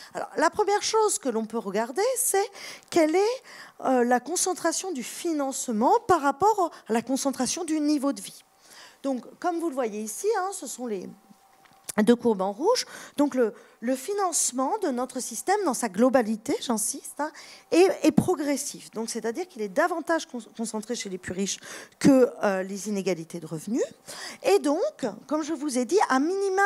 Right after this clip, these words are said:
ce qu'on peut demander à un système de santé, c'est de ne pas accroître les inégalités. Donc, c'est respecté. Si on se mettait à la borne inf, euh, vraiment, euh, ce que, ce que l'on voudrait d'un système de santé, je n'ai pas dit que ça serait souhaitable, mais le minimum qu'on attendrait, c'est qu'il n'augmente pas les inégalités.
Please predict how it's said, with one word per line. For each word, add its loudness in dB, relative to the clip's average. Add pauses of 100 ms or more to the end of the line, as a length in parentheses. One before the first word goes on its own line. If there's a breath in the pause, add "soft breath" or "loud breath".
ce -6
qu'on -6
peut -2
demander 2
à 4
un 2
système -2
de -2
santé, -2
c'est -4
de -4
ne -4
pas -2
accroître 0
les -8
inégalités. -4 (320 loud breath)
Donc, 0
c'est 2
respecté. -2
Si -4
on -4
se -8
mettait 0
à 6
la 6
borne 0 (240)
inf, 0 (460 loud breath)
euh, 2
vraiment, 0
euh, -4
ce -6
que, -6
ce -6
que -6
l'on -2
voudrait -4
d'un -4
système -6
de -12
santé, -10 (280 loud breath)
je -12
n'ai 4
pas 4
dit -2
que -2
ça -6
serait -8
souhaitable, -6
mais -4
le -6
minimum -4
qu'on -8
attendrait, -4 (240 loud breath)
c'est -10
qu'il -4
n'augmente -4
pas -6
les -8
inégalités. -14